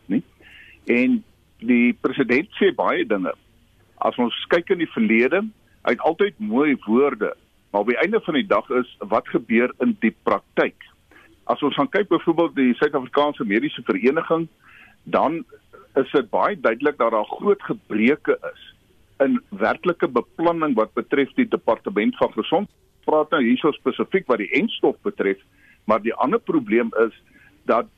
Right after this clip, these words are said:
daar's groot krisisse en byvoorbeeld dat daar al in September maand was daar gewaarsku dat daar 'n tekort van suurstof kan ontstaan in ons hospitale, dat daar personeeltekort is in terme van ons mediese sektor.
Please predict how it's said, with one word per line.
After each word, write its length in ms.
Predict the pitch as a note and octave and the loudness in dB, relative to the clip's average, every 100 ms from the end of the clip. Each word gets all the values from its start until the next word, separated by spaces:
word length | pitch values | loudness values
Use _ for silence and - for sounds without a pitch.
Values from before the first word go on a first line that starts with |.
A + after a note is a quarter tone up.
| - | -4
daar's 240 | A2 A#2+ | -2 -2
groot 340 | - - G3 A3 | -4 0 0 -2
krisisse 720 | - E3+ G#3 - C#3+ - A2 - _ _ _ - | -2 -2 0 -2 -2 0 -2 -4 _ _ _ -4
en 360 | A#2+ C3 B2+ A#2 - | 0 2 0 -4 -6
byvoorbeeld 560 | A#2+ C3 - F#3+ G#3+ - | -2 0 2 2 0 0
dat 160 | C3+ | -2
daar 240 | A2+ A2+ A#2+ | 0 -2 -2
al 200 | C3+ B2 | -2 -2
in 140 | C3+ | -4
September 720 | - E3 - - G#3 C4+ A#3 | -4 -8 -4 -2 -2 0 -2
maand 280 | A3 D#2 - _ _ _ _ | -2 -6 -8 _ _ _ _
was 200 | B2 C3 | -4 -2
daar 200 | C#3 A#2+ | 0 -2
gewaarsku 640 | A#2 A#2 F#2 F#2+ C3+ - E3+ | -4 -6 -2 0 -2 -2 0
dat 180 | B2+ | 2
daar 240 | A#2 A2 A#2 | 2 0 -2
'n 80 | A#2 | -4
tekort 440 | A#2 - E3 D#3+ | -6 -2 0 0
van 180 | - A#2 | -4 -4
suurstof 600 | - F3+ A#3 - F3 - | -2 0 0 0 -2 0
kan 200 | C3+ A#2 | -2 -2
ontstaan 460 | A2+ - C3+ A#2+ - | -4 -2 0 0 -2
in 140 | D#3 C3+ | -2 0
ons 200 | C3 A2 | 0 0
hospitale, 760 | F#2 F#2+ - - F#2 F2+ B2 - - - - | -2 -2 -2 0 0 2 -2 -8 -20 -8 -2
dat 140 | B2+ | 0
daar 160 | B2+ C3 | 0 -2
personeeltekort 1300 | - C#3 - C3 G#2 G#2+ B2 G#3+ G#3+ - D3 C3+ - | -2 -2 -2 -2 -2 0 0 0 -2 -2 -4 -4 -2
is 300 | B2+ - - _ _ - | -2 -2 -8 _ _ -4
in 120 | A#2+ - | -4 -2
terme 260 | C#3 C3+ C3 | -2 0 0
van 200 | - B2+ | 0 -2
ons 160 | G#2+ | -2
mediese 460 | - G#2 A2+ B2 B2 | 0 0 0 0 -2
sektor. 560 | - A2 - - A#2+ | 0 -2 -2 0 0